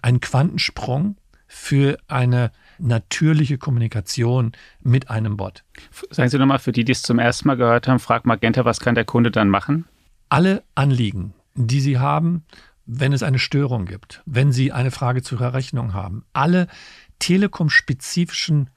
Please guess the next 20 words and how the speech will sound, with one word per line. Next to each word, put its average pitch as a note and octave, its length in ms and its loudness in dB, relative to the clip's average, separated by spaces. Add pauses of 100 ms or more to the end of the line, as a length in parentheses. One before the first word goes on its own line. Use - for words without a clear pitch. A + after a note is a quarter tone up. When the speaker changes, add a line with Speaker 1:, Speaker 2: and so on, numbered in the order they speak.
(200)
Speaker 1:
Fragen D3 640 0
von C3+ 480 -2 (340)
Privatkunden A2+ 800 -2 (420)
werden C#3+ 480 2
über C3 380 0
Frag B2+ 440 -2
Magenta B2 720 -2
dann C3+ 440 0 (320)
sowohl C3+ 640 2 (240)
im G2+ 260 -2
Text, - 560 -6 (180)
also G#2+ 420 -4 (100)
auf A2+ 160 -2
der A2 100 -4
Internetseite, E3 840 -2 (240)
wie A#2 400 0
auch E3+ 300 -4
über C3 220 0
einen G#2+ 160 0
Sprachbot, A2+ 920 -2